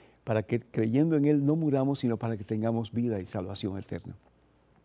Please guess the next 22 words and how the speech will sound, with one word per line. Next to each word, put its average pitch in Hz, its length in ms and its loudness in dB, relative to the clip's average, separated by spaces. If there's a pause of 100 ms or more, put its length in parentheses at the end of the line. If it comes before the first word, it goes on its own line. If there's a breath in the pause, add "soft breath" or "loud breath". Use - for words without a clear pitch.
(760 soft breath)
Es 120 120 -2
el 147 100 6
identificarnos 127 760 2 (400 soft breath)
con 117 160 2
la 107 80 -2
pasión 110 360 -2
de 107 80 -4
Jesús, - 440 -4 (720 loud breath)
identificarnos 131 680 2
con 135 140 2
el 131 60 0
sacrificio 123 680 -2
de 110 60 0
Jesús, 107 560 -6
identificarnos 156 840 2 (100)
con 139 200 4
el 123 120 4 (400 loud breath)
abrazar 113 640 0 (760)
de 117 80 2
Jesús - 440 -4 (160)
la 95 140 0
cruz. 98 360 -12